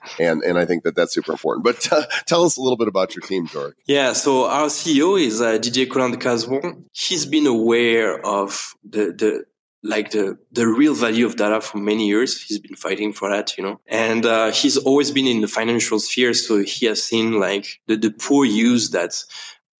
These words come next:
Speaker 2: personal data are made of, and, and that the fact that these data, they don't really belong to you, you know. So this is something he always had in mind,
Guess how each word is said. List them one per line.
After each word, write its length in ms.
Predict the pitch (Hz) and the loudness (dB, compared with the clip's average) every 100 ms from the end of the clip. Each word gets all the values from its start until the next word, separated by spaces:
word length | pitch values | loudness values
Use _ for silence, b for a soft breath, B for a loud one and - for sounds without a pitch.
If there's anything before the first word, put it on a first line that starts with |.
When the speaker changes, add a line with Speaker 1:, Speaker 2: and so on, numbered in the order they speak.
| _ | _
Speaker 2:
personal 400 | - 117 - 113 | 0 0 2 0
data 220 | 107 104 107 | 2 2 2
are 560 | 104 82 71 - 92 | 2 0 -2 -4 -2
made 320 | 101 104 120 | 0 2 2
of, 300 | 131 135 - | 2 2 -2
and, 360 | 127 110 107 101 | -2 0 0 0
and 320 | 107 104 104 | -2 0 2
that 140 | 101 104 | 0 -2
the 60 | |
fact 300 | 101 117 113 | -2 -2 0
that 240 | 104 98 _ - | 0 -2 _ -4
these 160 | 110 | 0
data, 240 | 113 113 104 | 2 2 0
they 100 | 98 | 2
don't 380 | 110 110 - 117 | 2 2 0 0
really 160 | 110 | 0
belong 340 | 104 104 101 104 | 2 2 2 2
to 200 | - 95 | -2 -4
you, 160 | 92 - | -8 -8
you 80 | |
know. 140 | 95 98 | -10 -10
So 580 | - 143 131 131 117 - | -2 2 4 2 -2 -8
this 240 | - 143 - | -2 -2 -2
is 80 | 120 | -2
something 380 | 139 135 151 | -2 0 0
he 320 | 127 - 120 110 | 2 2 2 4
always 420 | 117 120 120 110 | 4 4 2 0
had 220 | - 117 | -2 0
in 140 | 110 | 2
mind, 460 | 107 117 143 127 - | 2 2 2 0 -2